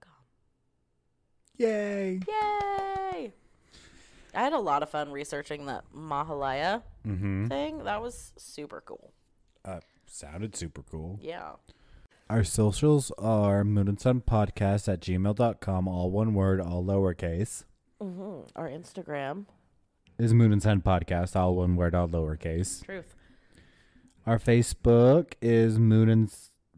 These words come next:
Speaker 1: Sun
Speaker 2: Sun
Speaker 1: Podcast
Speaker 2: Podcast
Speaker 1: Coven.
Speaker 2: Coven.
Speaker 1: Mm-hmm. And Twitter is Moon and
Speaker 2: Moon
Speaker 1: Sun
Speaker 2: Sun
Speaker 1: Pod.
Speaker 2: Pod.
Speaker 1: Um, and there's a link tree in the Instagram bio with all of the other socials and everywhere you can listen.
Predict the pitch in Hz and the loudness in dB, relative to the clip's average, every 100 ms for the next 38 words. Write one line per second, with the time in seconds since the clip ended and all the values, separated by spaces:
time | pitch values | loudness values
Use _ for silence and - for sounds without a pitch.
0 | - - 214 185 - 117 175 143 113 110 | -18 -4 2 2 4 4 4 4 4 4
1 | 113 120 160 120 117 - - 175 143 117 | 4 2 2 0 -2 -6 -12 -8 -6 -6
2 | 110 101 90 92 98 101 - _ 156 - | -2 -2 -2 0 0 -2 -8 _ -20 -20
3 | - _ _ _ _ _ _ _ _ - | -20 _ _ _ _ _ _ _ _ -8
4 | 156 151 165 165 160 160 165 156 156 107 | -4 -4 -2 0 0 -2 -4 -6 -2 -2
5 | - 104 92 151 135 127 117 135 95 80 | 0 0 0 0 2 2 0 0 -2 -4
6 | - _ _ _ - 175 175 170 - 190 | -8 _ _ _ -14 -10 -10 -10 -8 -4
7 | 175 175 156 156 - 196 196 185 120 185 | -4 -4 -6 -6 -8 -6 -4 -4 -6 -8
8 | - 185 202 202 196 196 226 196 170 - | -8 -4 -2 0 0 2 0 0 -4 -6
9 | - 139 143 147 156 151 143 151 156 156 | -4 -4 -4 -8 -10 -8 -6 -6 -8 -8
10 | 160 180 214 247 - - 147 147 147 143 | -6 -6 -8 -10 -12 -8 -6 -6 -6 -6
11 | 139 139 165 _ _ _ _ 165 175 180 | -8 -10 -14 _ _ _ _ -6 -4 -2
12 | 180 196 196 220 262 - - | -2 -4 -8 -10 -12 -10 -14